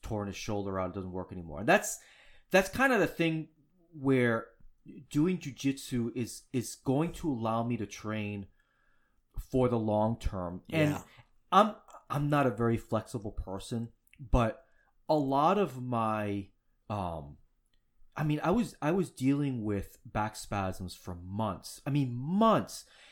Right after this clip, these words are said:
Speaker 1: And the constant rolling of, of jujitsu, the constant movement, that, you know, being warmed up and stuff, it's really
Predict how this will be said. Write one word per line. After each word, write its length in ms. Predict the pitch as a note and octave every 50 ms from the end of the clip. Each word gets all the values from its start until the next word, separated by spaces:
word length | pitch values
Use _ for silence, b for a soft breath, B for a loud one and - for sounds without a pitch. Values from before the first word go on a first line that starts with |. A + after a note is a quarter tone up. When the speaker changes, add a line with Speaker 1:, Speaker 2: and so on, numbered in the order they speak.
| b b -
Speaker 1:
And 180 | F3+ F3 E3 D#3+
the 40 |
constant 720 | D#3 - - - E3+ F3 F#3+ F#3+ - - - G#3+ F#3+ - - -
rolling 720 | A#2 G#2+ A#2 C3+ C3+ D3+ D#3 D3 D3 C#3 C3+ C3 C3 - -
of, 340 | - A#2 A2+ A2 G#2 - - _ _ _ _ _ _ _ _ _ _
of 160 | - A#2+ - -
jujitsu, 600 | - G#2 F#2+ - C#3+ C#3 C3+ - - - B2+ A#2+
the 120 | G#2+ G2+
constant 500 | - - B2+ B2+ C3+ C3 - - C3+ -
movement, 680 | A#2+ A2+ A2+ B2 C3 C#3 C3 A#2+ - C3+ C3 B2 - -
that, 240 | A#2 A#2 A#2+ b b b b b b b
you 80 | - D#3+
know, 200 | D3+ C3 A2 -
being 300 | - C3+ C#3+ D3+ D3+ C3
warmed 260 | B2 C#3 C3+ B2+ B2 C3
up 140 | B2+ -
and 100 | C#3 B2+
stuff, 200 | - - C#3 B2+ -
it's 240 | F3+ D#3+ D3+ - D3+
really 460 | D3+ E3 F3 F3+ F#3+ F3+ E3+ D3+ -